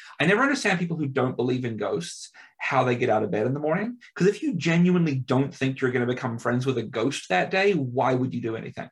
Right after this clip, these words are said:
Like, if that's never a ch-, a possibility for you, then what's the point?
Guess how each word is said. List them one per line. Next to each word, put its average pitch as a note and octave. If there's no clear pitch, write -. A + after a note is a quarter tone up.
Like, C3+
if F3
that's G3
never E3
a C#3+
ch-, -
a C3+
possibility A#2
for G#2+
you, G#2+
then A2+
what's G#2+
the -
point? -